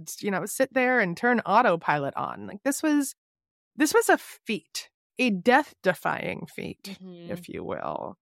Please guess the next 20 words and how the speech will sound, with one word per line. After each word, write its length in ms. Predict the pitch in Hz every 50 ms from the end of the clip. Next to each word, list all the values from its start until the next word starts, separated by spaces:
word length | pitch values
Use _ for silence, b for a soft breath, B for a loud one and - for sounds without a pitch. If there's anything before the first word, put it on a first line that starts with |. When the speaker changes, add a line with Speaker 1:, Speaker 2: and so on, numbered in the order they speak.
| _ -
Speaker 1:
It 120 | 196 - -
really 240 | - 180 180 175 170
Speaker 2:
Mm-hmm. 80 | 165
Speaker 1:
was. 460 | - - - - - - - - - - _
It 120 | - - -
was. 340 | - - - - - - - _ _ _ _ _ _ _ _ _ _ _ -
And 140 | 302 311
so, 220 | - 392 392 330 - _ _ _ _ _ _ _
you 80 | - 349
know, 100 | 370 - - _ _ _ _ _ _ _ _ _ _ -
because 360 | 226 320 - - - 370 403 403
she 240 | - - - 359
did 280 | 269 196 208 208 202 175
that, 300 | 175 156 143 131 - - -
she 160 | - - 277
did 360 | 233 214 208 294 294 311 311 302 -
achieve 500 | 240 - - - - 226 208 190 175 - -
a 40 |
certain 480 | 170 - - 208 202 - 208 208 196 180
level 460 | 180 170 160 160 156 151 139 170 -